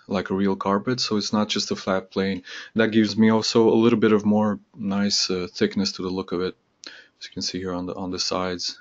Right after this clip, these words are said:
it looks a little bit better. I think I should have made it even more slanted, but anyway, that's what the plane looks like. And then I simply added two Maxwell Grass modifiers.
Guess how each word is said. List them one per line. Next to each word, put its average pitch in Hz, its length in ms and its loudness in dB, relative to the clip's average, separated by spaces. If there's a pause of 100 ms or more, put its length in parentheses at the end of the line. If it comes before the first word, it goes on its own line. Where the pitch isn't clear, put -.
it - 40 -18
looks - 200 -12
a 95 40 -8
little 92 160 -6
bit 95 200 -10
better. 92 260 -6 (680)
I - 20 -6
think - 220 0
I 110 40 6
should 113 180 4
have 107 80 4
made 107 180 6
it 107 140 4
even 101 500 2 (520)
more 104 600 4 (600)
slanted, 107 680 2
but 110 320 0 (320)
anyway, 98 360 0 (520)
that's 110 160 -2
what 104 140 2
the - 80 -2
plane 139 260 2
looks 165 240 -2
like. 156 300 4
And 123 120 10
then 123 140 8
I 120 120 6
simply 117 380 2
added 110 320 4
two 107 360 0
Maxwell 98 400 0
Grass 95 500 -2
modifiers. 135 800 -2